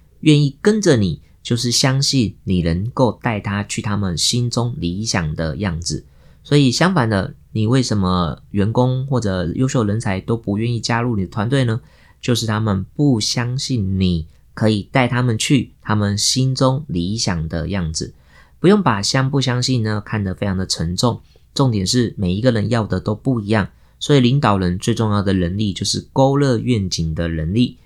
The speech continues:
那其次就是公众演说表达的能力。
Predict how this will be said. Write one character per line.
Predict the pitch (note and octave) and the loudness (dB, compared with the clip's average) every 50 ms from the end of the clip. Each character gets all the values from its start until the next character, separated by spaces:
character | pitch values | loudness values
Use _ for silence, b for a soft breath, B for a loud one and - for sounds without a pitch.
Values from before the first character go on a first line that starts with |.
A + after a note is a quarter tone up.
| b b b b - | b b b b -4
那 | G#2+ G2+ | -2 -2
其 | G2 - - F#2 | 0 0 -2 -2
次 | F2+ - - G#2+ | 0 0 -2 0
就 | - G2+ | -2 -2
是 | G2 - G#2 G2 - | -2 -2 -2 -4 -4
公 | - - C3 C#3 C#3 C#3+ | -2 0 0 0 0 0
众 | D3 D#3 C3+ A#2 G#2 | 0 0 0 0 0
演 | F#2+ F2 D#2+ D#2+ | 0 -2 -2 -4
说 | D#2+ - G2 G2 G2+ | -4 -4 -4 -4 -4
表 | - - F2+ D2+ D2+ | -4 -4 -4 -4 -4
达 | - D#2 D2+ D#2 | -4 -4 -4 -4
的 | E2+ | -2
能 | E2 E2 D#2+ E2+ | -2 -2 -2 0
力。 | G2 G#2+ G2 b | 0 -2 -2 b